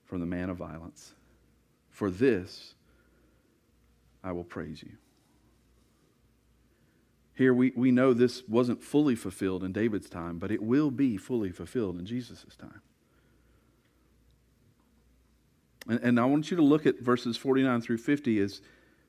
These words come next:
David's final prophecy for us that leads him to praise. "For this I will praise you, O Lord among the nations,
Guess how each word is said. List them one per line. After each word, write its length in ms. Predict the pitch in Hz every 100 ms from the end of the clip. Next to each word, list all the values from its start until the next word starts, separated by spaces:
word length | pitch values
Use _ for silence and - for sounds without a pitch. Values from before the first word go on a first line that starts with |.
| -
David's 380 | 113 131 127 -
final 520 | - 127 131 117 107 - -
prophecy 640 | - 135 135 113 - 104
for 220 | 95 95 90
us 200 | 95 -
that 120 | -
leads 300 | 104 117 113
him 120 | 107
to 80 | 92
praise. 540 | - 110 90 82 - - _ _ _ _ -
"For 180 | - 139
this 480 | 123 131 190 143 - -
I 160 | 120
will 160 | 123 120
praise 380 | 120 135 139 123
you, 300 | 90 120 127 _ _ _ - - _ -
O 80 | 127
Lord 400 | 113 127 160 165
among 280 | 147 135
the 80 | 117
nations, 680 | 107 120 117 87 82 98 -